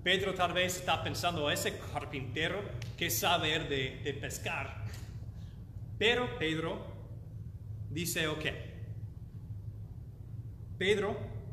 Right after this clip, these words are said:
baja la red otra vez. ¿Y qué encuentra? Muchos. Fue un milagro. Dice que las redes ni pudieron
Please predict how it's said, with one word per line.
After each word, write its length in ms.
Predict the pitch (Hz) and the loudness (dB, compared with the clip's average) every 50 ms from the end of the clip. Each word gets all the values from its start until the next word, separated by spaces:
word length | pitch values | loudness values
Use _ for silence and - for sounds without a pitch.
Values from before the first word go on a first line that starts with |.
| - - - - - - - - | -8 -8 -8 -8 -8 -8 -8 -6
baja 480 | 139 127 151 160 180 - - 202 165 | -4 0 2 2 2 2 2 0 2
la 180 | 151 139 123 131 | 2 2 2 2
red 220 | 143 165 175 143 | 2 2 2 2
otra 240 | 143 139 131 135 131 | 0 0 -2 -2 -2
vez. 460 | 127 127 117 110 - - - - - - - - - - - - - - - - - - - - - | -2 -2 -2 -4 -4 -6 -6 -6 -8 -8 -8 -8 -8 -8 -8 -10 -8 -8 -8 -6 -6 -6 -8 -8 -6
¿Y 100 | - 143 | -6 -6
qué 240 | 131 - 180 180 170 | -4 0 0 2 2
encuentra? 460 | 165 160 - 175 170 147 135 123 120 113 - - - - - - - - - - - - - - - - - - - - - - - 220 - - - - - - - - - - - - - - - - - - - - - - - - - - - - - - - - - - - - - - - - - - | 2 0 0 -2 -2 0 -2 -4 -6 -6 -8 -8 -8 -8 -8 -10 -10 -8 -8 -8 -8 -8 -8 -8 -8 -8 -8 -8 -10 -10 -10 -10 -10 -10 -10 -10 -10 -8 -10 -10 -10 -8 -8 -8 -8 -8 -8 -8 -10 -10 -10 -10 -10 -10 -10 -10 -10 -10 -8 -8 -8 -10 -10 -10 -10 -10 -10 -8 -8 -8 -8 -8 -8 -8 -8 -8
Muchos. 800 | 135 135 139 143 143 131 - - - - - - - - - - - - - - - - - - - - - - - - - - - - - - - - - - - - | -6 -4 -2 -2 -2 -2 -2 -6 -8 -8 -8 -8 -8 -8 -8 -8 -10 -10 -10 -10 -10 -10 -10 -10 -8 -8 -8 -8 -8 -8 -8 -8 -8 -10 -10 -10 -10 -8 -8 -8 -6 -2
Fue 180 | 170 180 175 | -2 0 0
un 100 | 170 156 | 0 0
milagro. 540 | 151 147 131 131 135 143 143 143 - - - - - - - - - - - - - - - - - - - - - - - | 0 0 0 0 2 2 2 2 0 -2 -4 -6 -6 -6 -8 -8 -8 -8 -8 -8 -10 -10 -10 -10 -10 -10 -10 -10 -10 -6 -4
Dice 280 | - 190 180 - 214 - | -2 0 0 0 0 0
que 140 | - 180 160 | 2 2 2
las 220 | 151 147 143 147 | 4 4 4 4
redes 340 | 165 175 175 185 175 156 165 | 2 2 0 0 -2 -2 -2
ni 120 | 170 185 | -2 -4
pudieron 560 | 185 165 170 160 143 165 175 185 190 202 226 | -4 -4 -4 -2 0 2 2 2 0 -2 -4